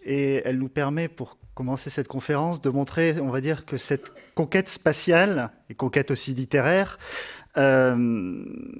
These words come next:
on va dire, procède d'un va-et-vient permanent entre la science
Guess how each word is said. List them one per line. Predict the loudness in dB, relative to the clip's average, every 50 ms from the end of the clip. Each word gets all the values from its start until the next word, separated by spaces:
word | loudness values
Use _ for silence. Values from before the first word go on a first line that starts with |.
| -16 -16 -14 -14 -14 -14 -14 -14 -14 -14 -16 -14
on | -8 -6 -2
va | 0 0 0
dire, | 2 0 -2 -2 -2
procède | -8 -6 -2 -2 -2 0 2 4 4 4 4 2 0 0
d'un | 2 4 2 2
va-et-vient | 4 4 4 4 6 4 2 2 0 2 2 2
permanent | 2 2 2 2 4 2 2 2 2 2 2 2 2 2 0 -2 -2
entre | -2 0 0 -2 -4 -6 -4 -2 0
la | 2 2 2 2 2 0 -2 -4
science | -8 -6 -2 0 2 2 2 0 -2 -6 -10 -10 -12